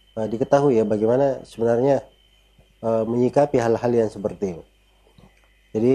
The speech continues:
ditanyakan, mohon penjelasan apakah anak yang lahir dari hasil zina itu, ayah biologis sudah tidak membiayai hidup sang anak karena berpegang pendapat bahwa anak hasil zina itu di tangan pemerintah.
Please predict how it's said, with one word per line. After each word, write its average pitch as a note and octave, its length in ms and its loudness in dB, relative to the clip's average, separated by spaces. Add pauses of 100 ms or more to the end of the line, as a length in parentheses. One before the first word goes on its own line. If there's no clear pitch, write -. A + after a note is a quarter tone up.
ditanyakan, C3+ 440 2
mohon D3 240 2
penjelasan C3 520 2
apakah C3 320 0
anak C#3+ 200 2
yang B2 160 2
lahir C3 280 2
dari A2+ 240 0
hasil A#2+ 320 0
zina G#2 320 -2
itu, C3 320 -6 (720)
ayah C3+ 240 4
biologis C3+ 560 2
sudah B2+ 320 2
tidak C3+ 480 0 (480)
membiayai B2 400 2
hidup D#3+ 320 0
sang B2 160 0
anak A2 280 -2 (520)
karena A#2 240 -2
berpegang C3+ 480 0
pendapat B2 480 0 (1000)
bahwa A2+ 440 0 (160)
anak D3 320 -2
hasil C3+ 280 -2
zina A#2+ 280 0
itu B2+ 160 0
di C#3 160 2
tangan B2+ 240 2
pemerintah. A2+ 560 -2